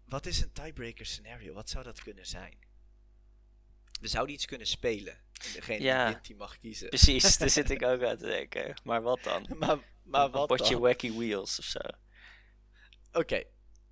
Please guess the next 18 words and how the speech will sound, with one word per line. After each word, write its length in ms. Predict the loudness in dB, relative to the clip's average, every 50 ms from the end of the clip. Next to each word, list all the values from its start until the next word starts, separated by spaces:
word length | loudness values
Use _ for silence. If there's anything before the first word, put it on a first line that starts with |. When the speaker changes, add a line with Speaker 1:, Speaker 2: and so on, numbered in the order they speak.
| _ _ _ _ _ -14
Speaker 1:
Prima. 320 | -12 -12 -10 -10 -10 0 4
Maar 380 | 4 4 4 4 0 -4 -4
is 140 | -4 -2 -2
dat 120 | -2 -2 -2
Speaker 2:
<laughs> 40 | -4
Speaker 1:
multiplayer? 640 | -6 -8 -10 -10 -6 -2 -2 -2 -2 -2 -6 -8 -10 -12 -16 _ _ _ _ -12 -10 -8 -6 -6 -8 -10 -12 -8 -4
Speaker 2:
Nee, 140 | -2 -2
dan 140 | -2 -2 2
wel 200 | 4 4 4 4
iets 220 | 2 -2 -6 -6 -4
wat 180 | -4 -4 -4 -4
we 80 | -6
al 180 | -4 -2 -2 -2
hebben 280 | -4 -4 -6 -8 -10
behandeld. 460 | -10 -10 -10 -10 -10 -10 -12 -14 -14 -16
Een 60 | -12
potje 280 | -8 -8 -8 -8 -8 -10
Kret. 460 | -10 -8 -8 -8 -8 -8 -10 -12 -12